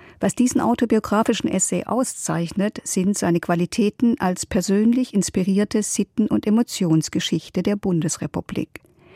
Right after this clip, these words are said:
Die verschiedenen Liebeskonstellationen führt Helene Bracht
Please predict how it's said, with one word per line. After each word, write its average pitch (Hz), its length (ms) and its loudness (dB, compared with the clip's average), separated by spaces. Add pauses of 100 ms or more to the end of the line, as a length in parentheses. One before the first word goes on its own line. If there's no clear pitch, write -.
(200)
Die 185 80 0
verschiedenen 202 520 2
Liebeskonstellationen 190 1300 0
führt 202 420 -2
Helene 175 340 4
Bracht - 480 -4